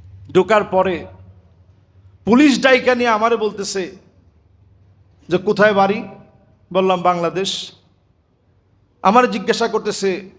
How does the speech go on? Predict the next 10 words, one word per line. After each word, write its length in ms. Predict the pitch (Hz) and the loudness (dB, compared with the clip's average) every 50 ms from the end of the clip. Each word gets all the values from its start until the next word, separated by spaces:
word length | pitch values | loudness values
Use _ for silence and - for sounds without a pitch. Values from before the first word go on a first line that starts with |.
| _ _ | _ _
"ওমা 300 | 175 185 196 208 196 190 | -2 2 2 4 2 4
রায়ুক 440 | 175 202 240 - 247 233 220 196 190 - - - - - _ _ _ _ _ _ _ _ _ _ _ _ _ _ _ | 4 4 4 4 2 0 -2 -2 -4 -4 -14 -20 -20 -20 _ _ _ _ _ _ _ _ _ _ _ _ _ _ _
লি 100 | 147 170 | 0 0
ইখওয়ানিল 520 | 180 175 180 - 202 226 226 220 208 190 | 0 2 2 4 4 4 4 2 0 -2
মুসলিমিন, 580 | 180 180 175 - - - 170 170 175 196 196 - - - - - - - - - - _ _ _ _ _ _ _ _ _ | -4 -4 -6 -6 -6 -6 -6 -4 -2 -4 -4 -4 -8 -12 -14 -18 -20 -20 -20 -20 -20 _ _ _ _ _ _ _ _ _
মুসলিম 440 | 143 180 185 - - 214 247 226 190 | -4 -4 -4 -4 -2 -2 -2 -2 0
ব্রাদারহুড 480 | - 196 180 185 220 240 240 214 254 - | 2 2 4 4 4 2 2 0 -2 -6
সম্পর্কে 500 | - - 247 240 214 190 240 214 - 233 | -4 -4 -4 -4 -2 -4 -4 -4 -4 -6
তোমার 260 | 233 226 226 220 208 | -4 -2 -2 -2 -2
মতামত 400 | 202 220 214 226 220 208 196 | -2 -4 -2 -2 -2 -2 -2